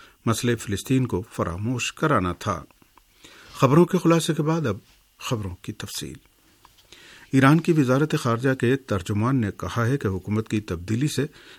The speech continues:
ایٹمی معاہدے کے بارے میں تہران کے موقف میں کوئی تبدیلی نہیں آئے گی۔ صحافیوں سے بات چیت کرتے ہوئے ایران کی وزارت خارجہ کے ترجمان سعید خطیب زادے نے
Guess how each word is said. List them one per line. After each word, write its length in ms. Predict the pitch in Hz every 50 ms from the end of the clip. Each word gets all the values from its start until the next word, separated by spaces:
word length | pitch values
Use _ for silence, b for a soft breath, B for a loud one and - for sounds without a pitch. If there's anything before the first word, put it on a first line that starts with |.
| B B
ایٹمی 300 | 113 107 104 - 139 139
معاہدے 360 | 135 127 120 117 123 120 135
کے 100 | 131 131
بارے 240 | 127 127 127 131 135
میں 140 | 131 160 165
تہران 380 | - 95 92 92 98 104 104
کے 120 | 95 - 90
موقف 460 | 85 92 95 - - 123 120 - -
میں 100 | 135 135 - b b b b b -
کوئی 220 | - 113 123 147
تبدیلی 600 | 143 - - 98 90 90 113 117 123 113 101 90 - - _ -
نہیں 300 | 139 147 143 117 117 120 -
آئے 180 | 104 95 87 82 - 101
گی۔ 140 | 98 92 - - _ _ _ _ _ _ _ b b b b b b b b b b b b b b _ _ _ _ _ _ _ - -
صحافیوں 360 | - 139 127 127 - - 156 160
سے 160 | 156 190 175
بات 260 | 147 120 110 113 -
چیت 200 | - 139 139 139
کرتے 280 | - 120 110 - - 143
ہوئے 280 | 120 101 120 147 160
ایران 300 | 135 110 101 104 120 127
کی 120 | 123 - 104
وزارت 460 | 95 92 92 107 113 127 120 - 110 98
خارجہ 400 | - 113 107 95 98 110 127 131
کے 180 | 123 - 113 131
ترجمان 500 | - 104 92 87 95 92 95 110 127 135 - -
سعید 280 | 110 104 110 127 127 -
خطیب 380 | - - 101 - 110 110 104
زادے 320 | 95 87 87 92 98 123 139
نے 100 | 113